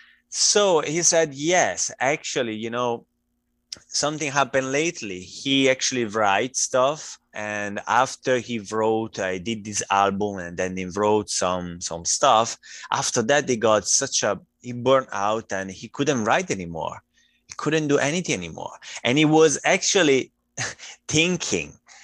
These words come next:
if he could maybe quit or anything. You see how the mind goes?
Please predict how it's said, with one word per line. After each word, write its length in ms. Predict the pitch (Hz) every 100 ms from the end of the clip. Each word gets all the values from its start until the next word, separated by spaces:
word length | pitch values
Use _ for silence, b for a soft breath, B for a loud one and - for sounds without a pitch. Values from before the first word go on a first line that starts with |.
| B _
if 160 | 120 -
he 80 |
could 300 | 113 - 143
maybe 260 | 120 127 127
quit 480 | - 120 123 180 101
or 160 | 90
anything. 540 | 101 175 160 101 85 82 -
You 100 | 107
see 240 | - 165
how 240 | 147 117
the 140 | 104 104
mind 280 | 104 107 95
goes? 460 | 98 143 160 -